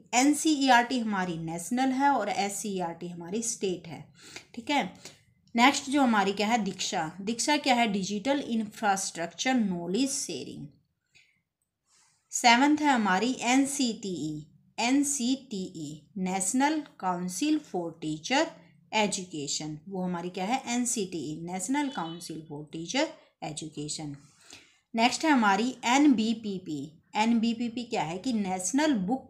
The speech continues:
प्रमोशन पॉलिसी, नेशनल बुक प्रमोशन पॉलिसी। नेक्स्ट है हमारी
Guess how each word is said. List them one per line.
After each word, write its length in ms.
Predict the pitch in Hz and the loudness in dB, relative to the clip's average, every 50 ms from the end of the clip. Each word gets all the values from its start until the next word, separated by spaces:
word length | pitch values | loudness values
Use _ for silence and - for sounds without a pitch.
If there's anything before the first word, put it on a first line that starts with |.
| _ | _
प्रमोशन 580 | - 196 170 170 170 160 165 180 - 254 254 254 247 - | -12 -12 -10 -10 -10 -8 -8 -6 -2 0 0 0 -2 -4
पॉलिसी, 480 | - 165 165 160 151 147 - 190 185 165 160 151 - _ _ _ _ _ - | -8 -10 -8 -8 -10 -8 -8 -8 -8 -8 -10 -14 -18 _ _ _ _ _ -10
नेशनल 560 | 190 180 180 180 185 180 - 247 269 302 294 214 | -8 -6 -4 -4 -4 -4 -2 0 0 0 0 0
बुक 280 | 175 175 214 208 - - | -2 -4 -6 -6 -8 -12
प्रमोशन 500 | 202 175 170 170 170 170 175 254 254 262 - - | -12 -10 -10 -10 -10 -10 -6 -4 -4 -4 -4 -6
पॉलिसी। 540 | 165 143 139 139 151 - - 160 139 - - - _ - - - - - - _ - | -6 -8 -8 -8 -10 -10 -10 -10 -12 -12 -14 -18 _ -14 -14 -14 -14 -18 -10 _ 2
नेक्स्ट 300 | 226 254 277 - - - | 4 4 4 4 0 0
है 80 | 320 | 0
हमारी 460 | 285 226 202 180 170 175 202 240 254 | 2 2 0 0 -2 -2 -2 -2 -4